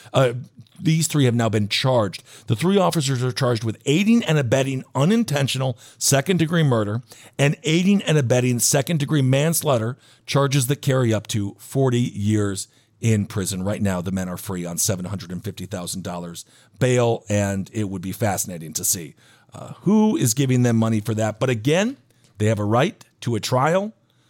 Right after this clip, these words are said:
um, and I wanna see them go on trial. They need to be held accountable. All it takes, everyone always talks about,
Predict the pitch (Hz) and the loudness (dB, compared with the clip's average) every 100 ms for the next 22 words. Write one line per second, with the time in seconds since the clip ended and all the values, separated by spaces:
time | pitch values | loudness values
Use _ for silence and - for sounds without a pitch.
0 | _ _ _ - 113 110 104 107 120 127 | _ _ _ -2 2 2 2 2 0 2
1 | 139 - 147 139 160 165 175 165 170 165 | 4 4 4 4 2 2 2 2 2 2
2 | - 175 220 269 _ _ _ _ _ _ | 0 0 -2 -6 _ _ _ _ _ _
3 | _ _ - _ _ _ 98 110 135 160 | _ _ -20 _ _ _ -4 0 2 2
4 | 160 156 156 156 151 160 156 160 156 156 | 0 2 2 2 0 0 0 0 0 -2
5 | - _ _ _ _ _ _ _ 117 139 | -6 _ _ _ _ _ _ _ 2 4
6 | 156 - 160 151 - 123 147 160 160 151 | 2 2 2 2 0 2 4 4 4 2
7 | 160 147 - 151 143 135 | 2 2 0 0 2 0